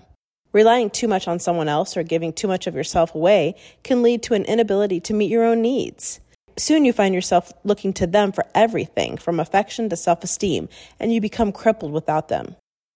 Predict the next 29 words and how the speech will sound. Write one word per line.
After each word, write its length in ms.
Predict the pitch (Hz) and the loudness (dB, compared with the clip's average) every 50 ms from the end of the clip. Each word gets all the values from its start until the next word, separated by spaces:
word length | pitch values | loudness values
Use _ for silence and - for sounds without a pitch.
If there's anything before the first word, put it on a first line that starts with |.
| _ _ - | _ _ -2
You 80 | - 214 | 2 4
may 120 | 214 202 | 6 6
also 280 | 208 226 254 - - 214 | 6 6 4 4 -2 -4
start 240 | - - 190 - - | 2 2 4 4 4
resenting 520 | 190 208 196 - 220 247 277 - - 247 | 4 2 4 4 4 4 2 0 -2 0
your 120 | 190 143 | 0 0
partner, 400 | 139 - - - - - - 65 | -2 -2 -6 -8 -8 -8 -10 -6
but 160 | - 190 190 - | -4 -4 -4 -2
can't 240 | - 254 - 208 | -2 -4 -4 -2
seem 160 | - - 240 220 | -4 -4 -4 -2
to 100 | - 233 | -2 -4
pinpoint 480 | - - 226 220 220 - 247 226 110 | -2 0 -2 -2 0 -2 -2 -2 -2
why. 400 | 214 226 262 277 220 - - - - _ _ _ _ _ _ _ _ | -2 -2 0 0 0 0 -2 -6 -14 _ _ _ _ _ _ _ _
This 180 | - 254 320 - | 0 0 0 0
could 160 | - - 247 | 0 -2 0
be 80 | 196 170 | 0 0
a 60 | 147 | 0
sign 260 | - - 156 139 151 | 0 -2 -4 -4 -4
that 120 | 156 - - | -6 -4 -2
you're 100 | 151 165 | -2 -2
giving 320 | 170 180 175 160 156 151 | 0 0 0 0 0 0
away 160 | 147 147 139 | 2 2 2
too 180 | - - - 196 | 0 -2 -2 0
much 220 | 175 165 165 - | 0 0 0 0
of 100 | 180 170 | -2 0
your 140 | 170 170 170 | 2 2 2
own 180 | 156 151 170 175 | 2 2 0 0
power. 460 | - 220 233 254 214 - - - - - _ _ _ _ _ _ _ _ _ _ - - | 2 2 4 4 4 2 0 -2 -8 -12 _ _ _ _ _ _ _ _ _ _ 2 2
Okay, 320 | 208 226 220 - - - | 4 4 4 0 -4 -4